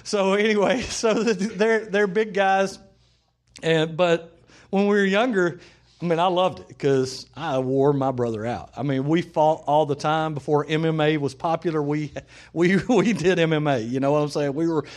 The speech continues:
wrestling all the time. I had a great move. I mean, it got to the point where I'd just toy with him. You know, I, I'd let him pin me <laughs> because I'm like, oh, when he pins me, he thinks in his head, "Oh, he's got me." And then I would wrap my leg around his throat and throw him to the ground. It was awesome, you know.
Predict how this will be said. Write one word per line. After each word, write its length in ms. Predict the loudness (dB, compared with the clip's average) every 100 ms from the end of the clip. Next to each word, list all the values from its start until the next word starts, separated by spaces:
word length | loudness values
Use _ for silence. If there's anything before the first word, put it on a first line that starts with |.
| -16 -4
wrestling 480 | 0 0 2 2 4
all 160 | 2
the 60 | 2
time. 260 | 0 2 2
I 60 |
had 140 | 0 0
a 20 |
great 320 | 0 0 0
move. 320 | 0 2 0 0
I 120 | 0
mean, 160 | 2
it 60 | 0
got 240 | 0 0
to 60 | -2
the 80 | -4
point 280 | 0 0 -2 -12 -10 0
where 120 | 2
I'd 140 | 2
just 180 | 0 -2
toy 240 | 2 2
with 180 | 4 2
him. 220 | 2 -2 -2
You 100 | 0
know, 80 |
I, 180 | 2 0 -4 -10 -2
I'd 160 | 0
let 260 | 2 2 2
him 160 | 0
pin 300 | -2 -2 -2
me 140 | -6 -12
<laughs> 60 | -4
because 380 | -2 0 0 0
I'm 100 | 2
like, 220 | 2 0 -6 -4 2
oh, 80 |
when 120 | 4 2
he 60 |
pins 340 | 2 0 0 0
me, 140 | 0
he 140 | 2
thinks 300 | 0 -2 -2
in 80 | -2
his 160 | -2 -2
head, 200 | -4 -4
"Oh, 240 | -6 -6
he's 280 | -2 -2 0
got 260 | 0 0 0
me." 140 | -2
And 120 | 0
then 140 | 2 2
I 80 |
would 200 | 2 -2 -12 -16 -4
wrap 240 | 0 0
my 100 | 0
leg 340 | 0 2 2 2
around 240 | 2 2
his 120 | -2
throat 340 | -2 0 0 -2
and 100 | 0
throw 180 | 2 2
him 120 | 0
to 120 | -2
the 100 | 0
ground. 400 | 2 4 4 0
It 60 | -4
was 120 | -2
awesome, 380 | -4 -4 -12 -8
you 80 |
know. 140 | -8